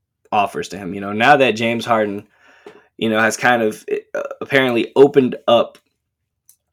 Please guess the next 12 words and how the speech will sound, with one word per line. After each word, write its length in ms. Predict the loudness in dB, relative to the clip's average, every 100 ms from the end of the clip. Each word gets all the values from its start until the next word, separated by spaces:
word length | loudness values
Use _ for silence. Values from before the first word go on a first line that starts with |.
| _ -14
his 840 | -2 2 2 0 -4 -8 -10 -12 -16 _ _ _ _ _ _ _ _ _ _ _ _ -2
options. 680 | -2 -2 -8 -10 -12 -14
You 100 | -8
know, 180 | -6 -4
he, 380 | -4 -4 -6 -12 -14
I 380 | -12 -10 -10
said 240 | -8 -6 -6
this 120 | -6
on 140 | -6
Tuesday, 380 | -6 -6 -4 -4
that 160 | -4 -6
he 320 | -6 -6